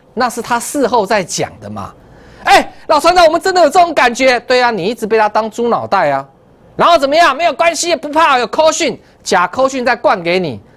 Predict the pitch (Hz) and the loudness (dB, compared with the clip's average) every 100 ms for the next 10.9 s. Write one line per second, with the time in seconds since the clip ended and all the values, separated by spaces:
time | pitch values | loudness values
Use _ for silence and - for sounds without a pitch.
0 | _ _ _ - - 226 247 180 - 180 | _ _ _ -20 -6 -2 0 -2 -6 -2
1 | 220 214 139 156 175 120 - - 220 190 | 0 0 0 0 0 -4 -12 -6 -4 -2
2 | 226 170 214 208 156 160 165 160 160 156 | -2 -2 0 0 0 -2 -2 -2 -6 -6
3 | 131 - - _ - - - - - - | -6 -10 -20 _ -20 -20 -20 -20 -8 -4
4 | 294 254 190 269 277 320 208 - _ _ | -2 0 0 0 0 0 -4 -8 _ _
5 | _ _ _ - 233 240 254 208 - 185 | _ _ _ 0 0 2 0 -2 -4 -6
6 | 135 107 156 160 139 - - - 180 196 | -6 -2 -2 -2 -6 -8 -12 -4 -2 0
7 | 175 190 220 139 131 220 147 127 - 151 | 0 0 -2 -8 -2 0 0 -2 -2 -2
8 | 131 - 131 104 _ _ - _ - - | -2 -4 -6 -8 _ _ -20 _ -20 -10
9 | - 247 170 135 175 170 202 - 131 - | -2 0 0 -2 -4 -4 -6 -4 -4 0
10 | 196 143 113 175 113 - 151 131 | -2 -2 -4 -6 -6 -4 -4 -4